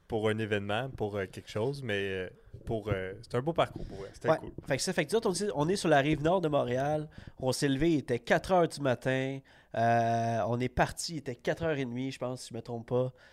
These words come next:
Speaker 2: Euh, on est parti, ça a pris un bon deux heures de route.
Speaker 1: Une heure et demie.
Speaker 2: Une heure et demie ? Une
Speaker 1: Il me
Speaker 2: heure et
Speaker 1: semble que
Speaker 2: demie.
Speaker 1: c'est ça. Ah non, deux heures, t'as
Speaker 2: Ouais,
Speaker 1: raison,
Speaker 2: c'est
Speaker 1: c'est
Speaker 2: ça.
Speaker 1: deux heures. <laughs>
Speaker 2: Un bon deux heures de route. On est arrivé là-bas, on est débarqué du char, il y avait personne dans le parking, euh, du tournoi encore.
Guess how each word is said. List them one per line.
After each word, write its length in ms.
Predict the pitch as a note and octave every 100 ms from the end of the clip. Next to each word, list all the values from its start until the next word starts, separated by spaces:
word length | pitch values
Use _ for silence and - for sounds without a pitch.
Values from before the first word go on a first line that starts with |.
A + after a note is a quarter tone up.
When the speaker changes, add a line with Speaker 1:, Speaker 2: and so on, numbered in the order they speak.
| - - -
Speaker 2:
Euh, 180 | A#2+ A#2
on 100 | B2+
est 60 | C#3
parti, 260 | C#3+ -
ça 120 | F3+
a 60 | C#3+
pris 160 | - F3+
un 160 | C#3+
bon 220 | C3+ F#3+ E3+
deux 340 | D3 F#3 D3+
heures 340 | F3 G3 G3 D#3+
de 80 | D#3
route. 440 | D3 G#3 - - _ _ _ _ _ _
Speaker 1:
Une 120 | C#3+
heure 80 | C#3+
et 40 | C#3
demie. 180 | G#2+ G2 -
Speaker 2:
Une 120 | D3
heure 120 | F#3
et 80 | E3+
demie ? 220 | F3+ A3+ - _ _ _ _ _
Une 0 |
Speaker 1:
Il 60 | C3+
me 40 | E3
Speaker 2:
heure 60 |
et 100 | D#3+
Speaker 1:
semble 20 |
que 40 | D#3
Speaker 2:
demie. 60 | B2
Speaker 1:
c'est 120 | - C3
ça. 60 | F3 C3 _ _ -
Ah 80 | D#3
non, 180 | D#3+ F2+ -
deux 200 | D#3 D#3
heures, 120 | A2+
t'as 100 | E3
Speaker 2:
Ouais, 80 | D3
Speaker 1:
raison, 120 | - C#3
Speaker 2:
c'est 140 | E3
Speaker 1:
c'est 40 | C3+
Speaker 2:
ça. 100 | F3
Speaker 1:
deux 140 | E3+
heures. 160 | B2+ E3 - - G#3+
<laughs> 340 | - - -
Speaker 2:
Un 160 | D#3+ D3
bon 180 | E3+ G3+
deux 300 | G3 G#3 F3
heures 140 | A3+
de 100 | F3+
route. 380 | F3 D#3+ G3+ - -
On 120 | C#3 D3
est 100 | C3+
arrivé 260 | E3 F3+
là-bas, 360 | G3 D3+ E3 F3+
on 140 | D#3 C3+
est 60 |
débarqué 340 | C3+ D#3 C#3+ D#3+
du 100 | -
char, 220 | F3 F3
il 60 |
y 40 | C#3
avait 140 | A#2+
personne 400 | A2+ G#3+ G#3 F#3
dans 80 | E3
le 80 | D3
parking, 540 | D3 C3+ D3 D3+ D3+
euh, 140 | - B2
du 120 | A#2+
tournoi 380 | C#3 B2 C#3 C#3
encore. 440 | B2 A#2+ C#3 C#3+